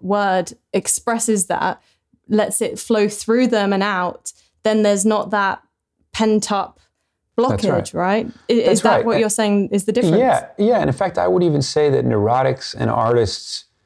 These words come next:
Speaker 2: I think that, that temperamentally it's probably <laughs> wired the same way, but
Speaker 1: Mm.
Speaker 2: that you move along a spectrum, because I think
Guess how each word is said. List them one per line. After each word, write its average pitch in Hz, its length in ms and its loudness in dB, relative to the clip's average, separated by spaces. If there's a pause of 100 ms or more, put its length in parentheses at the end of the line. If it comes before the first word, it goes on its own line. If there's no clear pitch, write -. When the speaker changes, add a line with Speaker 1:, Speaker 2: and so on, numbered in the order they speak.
(760)
Speaker 2:
I 120 60 -2
think 135 240 -2
that, 117 300 0
that 107 320 -2 (260)
temperamentally 120 880 0
it's - 240 -8 (320)
probably 113 640 -2
<laughs> 95 160 0
wired 113 360 2
the 110 100 0
same 123 480 0
way, 120 380 0 (400)
but 117 300 6
Speaker 1:
Mm. 113 60 0
Speaker 2:
that 120 160 0
you 120 160 2
move 120 880 2 (120)
along 113 380 0
a 98 60 -2
spectrum, - 760 -6 (440)
because 101 600 -2 (720)
I 127 140 0
think 113 300 -2